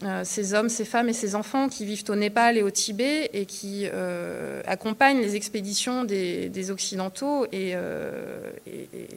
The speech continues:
et vivent même un peu, euh, en, en esclavage, hein, si j'ose dire. Euh, en Himalaya, il y a, il y a de nombreuses montagnes qui sont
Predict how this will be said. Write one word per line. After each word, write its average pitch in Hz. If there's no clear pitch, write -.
et -
vivent 214
même 208
un 202
peu, 247
euh, 175
en, 185
en 190
esclavage, 202
hein, 180
si 196
j'ose 185
dire. 180
Euh, 185
en 202
Himalaya, 226
il 196
y 202
a, 196
il 196
y 196
a 196
de 190
nombreuses 226
montagnes 233
qui 226
sont 185